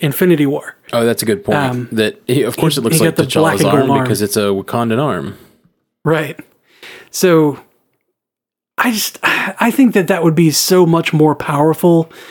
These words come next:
Speaker 1: a scene if that were Bucky, you know, dumping the, the, the handful of bullets out.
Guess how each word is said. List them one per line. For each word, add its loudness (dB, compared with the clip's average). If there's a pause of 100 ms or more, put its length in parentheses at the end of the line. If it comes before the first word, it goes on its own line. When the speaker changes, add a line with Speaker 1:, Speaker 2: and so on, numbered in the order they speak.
(160)
Speaker 1:
a -4
scene 0 (220)
if -2
that 0
were 2 (220)
Bucky, 0 (600)
you 0
know, -2 (340)
dumping 0
the, 4
the, -2 (140)
the 0
handful 0
of 0
bullets -2
out. -8